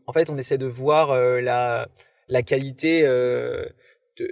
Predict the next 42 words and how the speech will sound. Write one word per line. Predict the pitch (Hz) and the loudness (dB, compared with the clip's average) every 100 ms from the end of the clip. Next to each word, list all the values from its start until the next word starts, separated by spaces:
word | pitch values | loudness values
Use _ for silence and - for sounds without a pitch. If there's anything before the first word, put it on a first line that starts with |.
| - - | -12 -8
et | 147 | -6
puis, | - | 0
t'as | 165 | 2
des | 143 | 2
sujets | 135 - 139 151 | 0 -4 0 0
qui, | - 131 120 | -2 -12 -12
qui, | - 117 113 | -14 -14 -14
qui | - 127 | -12 -10
reachent | 127 120 127 | -10 -8 -10
plus. | 139 151 - | -10 -8 -2
Euh, | 123 117 - - - _ | -2 -2 -10 -20 -20 _
il | 123 | -2
y | 127 | -2
avait, | 123 143 | 2 2
euh, | 135 127 | 2 2
je, | 127 - - - | -4 -8 -10 -4
Enzo, | 139 143 139 160 160 | -4 -2 -2 0 4
euh, | 131 127 120 | 4 4 2
le, | 123 | -2
le | 117 123 | -6 -4
gars | 131 | -2
de, | 131 120 120 120 123 | -2 -2 -2 -4 -8
qui | 120 | -10
est | |
maintenant | 127 135 | -10 -8
chez | 120 | -10
Sunday. | - 131 131 156 - _ _ _ _ _ _ _ _ _ | -6 -6 -2 -4 -6 _ _ _ _ _ _ _ _ _
Euh, | 120 117 113 117 | -6 -6 -6 -6
c'est | - - | -8 -6
un | 127 | -6
gars | 123 | -4
de | 123 | -4
WeHelp, | 123 135 147 156 - - - | -4 0 2 0 -4 -18 -6
il | 131 | -2
a | 123 | -2
f-, | - - | -4 -6
euh, | 117 107 117 | -4 -4 -8
qui, | - 123 123 | -10 -14 -12
qui | 123 | -8
est | 123 120 | -10 -8
assez, | 123 - 143 | -6 -2 2
euh, | 127 120 | 4 2